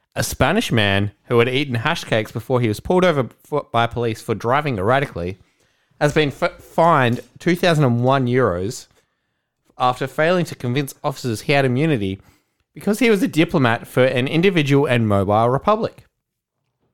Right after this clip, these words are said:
Earlier this month, Guardia civil officers in the northern Spanish region of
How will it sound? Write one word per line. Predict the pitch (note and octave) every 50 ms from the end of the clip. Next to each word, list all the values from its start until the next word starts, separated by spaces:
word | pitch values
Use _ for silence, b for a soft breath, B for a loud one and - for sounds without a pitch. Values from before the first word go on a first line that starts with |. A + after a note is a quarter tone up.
| _ _ b b b b b b b b _
Earlier | - A#2 B2 C#3 C#3+ D3 C#3+
this | C3 C3 C#3+ - -
month, | D3 D3 C#3+ A#2 - - _ b b b b b b _ B2
Guardia | A2+ B2+ C3 C3+ D3+ E3 F3 E3+ E3 D3 C#3
civil | - - - - F3 D#3+ F3 E3+ E3
officers | C#3+ D3 D#3 E3 - - C3 A2 G2+
in | A#2 A#2+ A#2+
the | C3 B2+
northern | C3 C#3 D3 D#3+ D#3+ E3 C#3
Spanish | B2+ - - D3+ D#3 D#3+ D#3 C#3+ -
region | C3 B2 C3 C#3+ C#3 C3+ C3 B2
of | G2 A#2+ A2+ A2